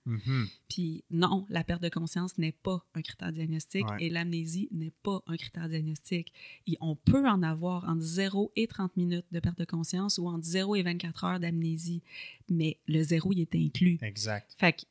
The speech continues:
Speaker 2: c'est une altération de l'état de confiance avec une confusion, une désorientation où, tu sais, la personne est mêlée, tout ça.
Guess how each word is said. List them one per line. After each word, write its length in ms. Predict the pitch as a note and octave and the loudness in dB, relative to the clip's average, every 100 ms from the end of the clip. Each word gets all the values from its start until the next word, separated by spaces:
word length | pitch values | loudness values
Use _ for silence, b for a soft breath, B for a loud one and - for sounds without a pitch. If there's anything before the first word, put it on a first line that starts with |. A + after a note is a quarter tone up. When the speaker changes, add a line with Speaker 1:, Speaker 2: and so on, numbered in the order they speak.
| - | -8
Speaker 2:
c'est 180 | - D#3+ | -2 0
une 320 | D#3 D#3+ F3+ | 0 0 0
altération 640 | A#3 A3 G#3+ G#3 E3+ F3 | 0 0 -2 -2 -2 -2
de 60 | F3 | -2
l'état 180 | E3 D#3+ | -4 -4
de 60 | - | -2
confiance 400 | D#3+ F3+ F3 E3+ | -4 -2 -4 -4
avec 240 | D#3 - | -4 -4
une 120 | D#3 | -6
confusion, 540 | - E3+ - E3+ F#3+ F#3+ | -6 -8 -4 0 2 2
une 180 | E3+ E3 | -2 -4
désorientation 1080 | D#3+ F3+ F3 E3+ E3+ E3 E3+ D#3+ F3+ F#3 F#3+ | -2 0 0 0 -2 -2 -6 -2 -2 0 -2
où, 300 | F3 D#3+ D#3 | -2 -4 -8
tu 60 | - | -6
sais, 60 | F3+ | -4
la 100 | E3 | -2
personne 320 | E3 - F3 | -2 -2 -2
est 100 | E3 | 0
mêlée, 380 | E3 D#3+ E3 F#3 | 0 0 -2 -4
tout 100 | - | -2
ça. 220 | - | -2